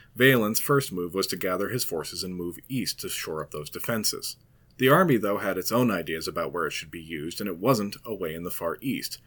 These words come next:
Everyone knew those filthy Goths were planning a major attack, so why was Valens taking them away from the real problem? Meanwhile, back in Constantinople, an official named Procopius declared himself in insurrection,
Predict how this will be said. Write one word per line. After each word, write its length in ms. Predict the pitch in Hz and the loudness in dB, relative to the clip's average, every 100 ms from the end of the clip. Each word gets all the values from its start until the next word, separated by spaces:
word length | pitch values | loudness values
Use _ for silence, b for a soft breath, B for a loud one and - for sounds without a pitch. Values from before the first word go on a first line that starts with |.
| b b - | b b -4
Everyone 380 | 123 120 98 92 | 2 4 4 2
knew 140 | 95 | 2
those 180 | 87 82 | 2 0
filthy 380 | - 110 - 80 | 0 0 0 -2
Goths 480 | 90 87 85 - | 2 2 2 -4
were 80 | 87 | -6
planning 400 | - - 92 85 | -6 -6 -4 -4
a 60 | 85 | -6
major 380 | 87 82 92 95 | -6 -6 -2 -2
attack, 500 | 95 92 80 - - b | -2 -4 -4 -6 -16 b
so 140 | - 120 | -6 -2
why 200 | 160 151 | 0 2
was 180 | 127 | 2
Valens 340 | 92 101 95 85 | 2 -2 -2 -4
taking 260 | - 82 | -4 -6
them 120 | 85 82 | -6 -6
away 240 | 80 80 | -4 -4
from 160 | - 80 | -6 -10
the 80 | |
real 220 | 78 78 76 | -6 -4 -4
problem? 440 | - 76 64 - _ _ _ B B B B B B B B _ | -6 -6 -8 -14 _ _ _ B B B B B B B B _
Meanwhile, 440 | 151 170 110 98 | 2 6 6 4
back 240 | 101 101 95 | 4 2 0
in 60 | |
Constantinople, 960 | 92 98 90 - 87 90 98 95 78 73 | -4 -4 -2 -2 -4 -4 0 0 -2 -8
an 80 | 95 | -4
official 540 | 98 143 127 - - - | 0 2 2 0 -8 -8
named 340 | 98 92 - | -6 -4 -8
Procopius 720 | - 101 - 170 - 87 87 | -2 -2 2 2 4 0 -2
declared 400 | - - 147 139 | -4 -4 0 2
himself 380 | 147 139 101 90 | 2 0 0 -4
in 120 | 92 | -6
insurrection, 680 | 90 90 - 101 107 - - | -8 -4 -4 -4 -6 -8 -10